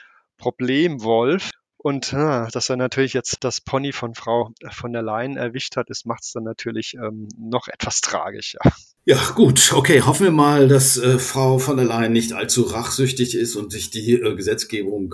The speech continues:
Speaker 2: äh, gegenüber dem Wolf, von dem wir ja inzwischen in Deutschland, na, schon, schon einige hundert sicherlich haben.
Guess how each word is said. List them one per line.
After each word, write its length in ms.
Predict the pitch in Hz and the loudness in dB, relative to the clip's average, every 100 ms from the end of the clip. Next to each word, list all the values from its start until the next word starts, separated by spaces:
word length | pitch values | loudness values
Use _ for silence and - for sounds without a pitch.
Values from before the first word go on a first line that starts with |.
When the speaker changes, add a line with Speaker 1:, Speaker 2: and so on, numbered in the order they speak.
| - | -10
Speaker 2:
äh, 300 | - 104 87 85 _ _ - | -6 -6 -6 -10 _ _ -2
gegenüber 480 | 120 120 123 117 117 | 2 4 4 6 4
dem 200 | 101 90 | 2 2
Wolf, 300 | 104 135 120 | 4 4 2
von 100 | 92 | -2
dem 200 | 95 101 | -4 -2
wir 100 | 98 | -2
ja 140 | 98 | -2
inzwischen 380 | 95 - 104 107 | -4 -10 -12 -8
in 80 | 95 | -4
Deutschland, 420 | 95 - 101 101 101 | -4 -4 -8 -10 -8
na, 360 | 104 127 131 _ _ | -4 -4 -4 _ _
schon, 240 | 104 110 | -12 -12
schon 340 | - 113 143 - | -6 -2 -2 -2
einige 480 | 107 127 117 117 113 | 2 4 8 6 6
hundert 420 | 131 139 143 135 | 4 6 2 0
sicherlich 440 | 127 131 127 117 98 | -2 4 4 2 0
haben. 400 | 107 131 131 | 0 0 0